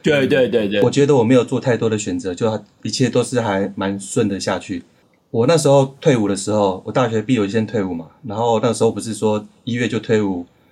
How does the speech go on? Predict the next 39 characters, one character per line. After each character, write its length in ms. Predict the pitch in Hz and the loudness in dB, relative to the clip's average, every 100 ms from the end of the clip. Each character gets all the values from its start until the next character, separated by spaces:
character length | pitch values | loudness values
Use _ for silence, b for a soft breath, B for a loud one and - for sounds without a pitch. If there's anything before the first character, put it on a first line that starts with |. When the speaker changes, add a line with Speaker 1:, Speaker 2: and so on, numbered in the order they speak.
| b | b
Speaker 2:
然 100 | - | -6
后 40 | 104 | -2
就 80 | 113 | -2
找 160 | 90 | -2
工 160 | 104 101 | -2 -2
作 180 | 107 95 | 0 -2
吗？ 260 | 87 82 b b b b b - | -2 -8 b b b b b -10
对 120 | 104 | -4
不 60 | |
对？ 100 | 95 | -4
Speaker 1:
对。 260 | - 131 101 | 0 -2 0
Speaker 2:
然 120 | 104 | -2
后 200 | 110 107 | 2 2
因 60 | 117 | 2
为 80 | 123 | -2
九 200 | - 110 | 0 2
月， 200 | 120 113 | 2 2
九 160 | - 113 | 0 2
月 60 | 127 | 2
才 140 | 98 | 0
开 160 | 107 104 | 0 0
学， 140 | 101 | 0
还 60 | 110 | -2
有 80 | |
八 180 | 101 110 | 0 0
个 80 | 101 | 0
月 240 | 107 98 | 0 0
不 160 | 92 113 | -4 -4
知 60 | 107 | -2
道 80 | |
干 120 | 107 95 | 0 -2
嘛， 240 | 82 87 | -4 -8
我 120 | 87 | -10
就 160 | 110 101 | -6 -6
找 160 | 87 | -6
份 120 | 95 98 | -6 -6
工 160 | 101 | -4
作 140 | 92 87 | -6 -8
去。 240 | 95 | -10